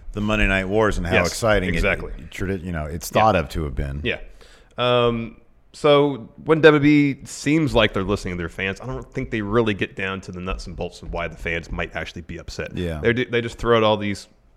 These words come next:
Speaker 2: gestures
Speaker 1: And people
Speaker 2: to make
Speaker 1: know
Speaker 2: it
Speaker 1: that.
Speaker 2: seem like they care. Yes.
Speaker 1: Yeah, people know
Speaker 2: When
Speaker 1: that.
Speaker 2: really Vince is gonna do what he wants to do, and fans be damned, pretty much.
Speaker 1: Mm-hmm.
Speaker 2: Um, the same token, I think wrestling fans are quick, and I won't necessarily use the word complain, are quick to voice their displeasure.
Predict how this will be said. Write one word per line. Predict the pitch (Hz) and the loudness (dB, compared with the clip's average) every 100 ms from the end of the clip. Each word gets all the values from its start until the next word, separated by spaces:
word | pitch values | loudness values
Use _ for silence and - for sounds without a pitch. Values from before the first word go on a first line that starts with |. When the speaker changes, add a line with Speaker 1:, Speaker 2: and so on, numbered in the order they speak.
| - | -8
Speaker 2:
gestures | 107 101 - 95 92 - - | -2 0 0 -4 -4 -8 -4
Speaker 1:
And | 117 | 4
people | 135 98 | 4 4
Speaker 2:
to | 92 | 2
make | 95 | 2
Speaker 1:
know | 98 | 2
Speaker 2:
it | |
Speaker 1:
that. | 87 73 | 2 0
Speaker 2:
seem | 127 117 | 0 0
like | 110 101 95 | 0 0 0
they | 101 | -6
care. | - 95 85 | -2 0 2
Yes. | 95 85 82 | 2 2 2
Speaker 1:
Yeah, | - | 0
people | 104 82 | 0 -2
know | 82 | -2
Speaker 2:
When | 123 123 113 - | 0 0 -2 -10
Speaker 1:
that. | 113 | -4
Speaker 2:
really | 120 113 104 | 0 0 2
Vince | 113 | -2
is | 104 | -2
gonna | 95 90 | -4 0
do | 90 | -2
what | 82 | -2
he | 92 | -6
wants | 87 87 - | -4 -4 -6
to | |
do, | 82 85 82 87 | -8 -6 -4 -4
and | 82 82 - - | -4 -6 -14 -14
fans | - 101 87 | -4 -2 -2
be | 87 | -6
damned, | 82 82 80 - - | -4 -4 -4 -10 -12
pretty | 85 | -8
much. | 82 80 - | -8 -10 -8
Speaker 1:
Mm-hmm. | 95 98 92 87 80 95 | -4 -2 -2 -4 -4 -2
Speaker 2:
Um, | 107 107 107 | -2 -2 -6
the | |
same | 110 156 147 | 2 2 4
token, | 139 131 127 | 0 0 -4
I | 101 104 | -2 -4
think | 131 135 92 | -2 -4 0
wrestling | 107 107 120 110 | 0 0 -4 -4
fans | 113 110 104 | 0 0 2
are | 101 104 | 0 -2
quick, | - 123 - - - _ - | 0 -2 -2 -16 -20 _ -6
and | 101 | -2
I | |
won't | 165 151 | 0 0
necessarily | 147 139 139 127 | -2 0 0 0
use | 123 107 | -2 -2
the | |
word | 95 107 - | 0 0 -2
complain, | - - 123 117 120 - _ _ _ _ - | 0 4 6 6 2 -2 _ _ _ _ -2
are | 101 | -2
quick | - 170 - | 2 2 2
to | 113 | -6
voice | 110 120 117 | 0 0 0
their | 104 | -4
displeasure. | 90 - - 85 - | -4 0 0 -2 -8